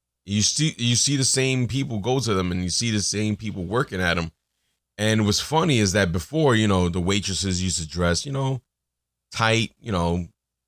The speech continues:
spandex or whatever, or skirt or whatever. But, like, now you just see 'em straight up in bikinis or, um, like, something that you would see at a strip club, which is, is, is weird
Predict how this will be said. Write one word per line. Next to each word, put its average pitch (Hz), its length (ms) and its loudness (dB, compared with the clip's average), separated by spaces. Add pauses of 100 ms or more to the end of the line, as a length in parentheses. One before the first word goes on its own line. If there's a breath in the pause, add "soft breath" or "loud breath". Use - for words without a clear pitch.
(200)
spandex 107 760 0
or 104 60 2
whatever, 98 600 2
or 80 60 0
skirt 104 520 0
or 95 100 -6
whatever. 101 300 0 (300)
But, 98 80 -6
like, 104 140 2
now 123 200 2
you 127 140 0
just 104 220 -2
see 110 140 2
'em 95 80 2
straight 104 280 -2
up 98 180 0 (100)
in 85 640 -2 (460)
bikinis 92 800 -2
or, 73 480 -2 (920)
um, 80 840 0 (1040)
like, 127 160 0
something 160 300 2
that 139 100 2
you 131 120 2
would 123 100 2
see 120 180 0
at 117 60 2
a 117 40 0
strip 160 220 -4
club, - 200 -10 (300)
which 90 140 -10
is, 95 140 -6 (140)
is, 92 120 -8
is 82 240 -8 (360)
weird 120 400 0